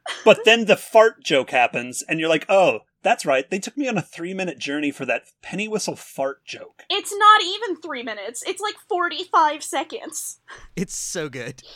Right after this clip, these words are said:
Speaker 2: Emotionally, it's three minutes.
Speaker 1: It is emotionally three minutes, but, like,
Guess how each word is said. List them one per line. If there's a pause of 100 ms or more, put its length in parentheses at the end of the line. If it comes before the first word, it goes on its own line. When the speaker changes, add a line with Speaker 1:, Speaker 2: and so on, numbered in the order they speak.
(480)
Speaker 2:
Emotionally,
it's
three
minutes.
Speaker 1:
It
is
emotionally
three
minutes,
but,
like,